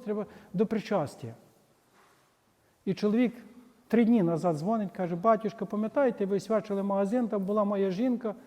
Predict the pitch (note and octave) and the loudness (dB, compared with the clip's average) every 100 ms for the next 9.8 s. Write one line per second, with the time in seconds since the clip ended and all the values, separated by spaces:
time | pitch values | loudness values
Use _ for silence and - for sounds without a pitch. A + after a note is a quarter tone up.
0 | - - - - C4+ C4+ G#3+ F#3+ A3 A3+ | -20 -20 -8 2 2 2 0 0 0 0
1 | A3+ C4 A3 C3+ C3+ - - _ _ _ | 2 2 2 0 -8 -18 -20 _ _ _
2 | _ _ _ _ - F#3+ A3 A#3 A#3 A3 | _ _ _ _ -6 2 4 6 8 6
3 | G#3 - - G3+ G3+ G#3 G3 A3+ B3 G#3+ | 2 -4 -8 -2 2 4 4 4 6 4
4 | G3+ F#3+ A3 F3+ G#3 F#3+ G#3 - - G#3+ | 2 2 2 4 2 2 0 0 0 2
5 | G3+ - A#3 A#3 G#3+ F3+ D#3 F#3 A3 G#3 | 0 0 2 4 4 2 0 0 0 2
6 | G3+ F3+ - - - - - - A3 - | 2 0 -6 -20 -20 -20 -4 2 2 0
7 | - G3+ G#3 - G#3+ - A#3+ A3+ G#3+ G#3 | -8 0 2 2 -2 2 4 4 4 4
8 | - B3 A3 G3+ G#3 G3+ G#3 A#3+ G#3+ - | 4 4 2 0 -2 2 2 2 2 0
9 | G#3 G3 G3+ A3+ G#3+ G#3 - G3+ | 0 0 2 2 2 0 2 0